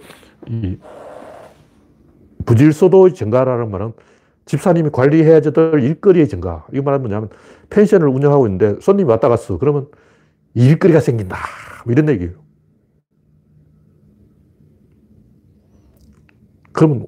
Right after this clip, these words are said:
반대로 누가 왔다 가면 더 일거리가 줄어드는 경우는 없냐? 그때 내 돈이 막 나가는 거예요.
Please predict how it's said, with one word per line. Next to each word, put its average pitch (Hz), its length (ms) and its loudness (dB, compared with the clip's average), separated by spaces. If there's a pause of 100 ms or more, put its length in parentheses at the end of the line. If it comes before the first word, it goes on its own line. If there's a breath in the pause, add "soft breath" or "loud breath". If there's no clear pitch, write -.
(140)
반대로 160 380 0 (680 loud breath)
누가 139 220 0
왔다 156 260 2
가면 196 360 -2
더 - 80 0
일거리가 156 400 0
줄어드는 262 360 0
경우는 139 240 2
없냐? 104 300 -2 (280)
그때 180 240 0
내 139 180 4
돈이 214 340 2
막 113 200 -4
나가는 95 360 -6
거예요. 98 120 -20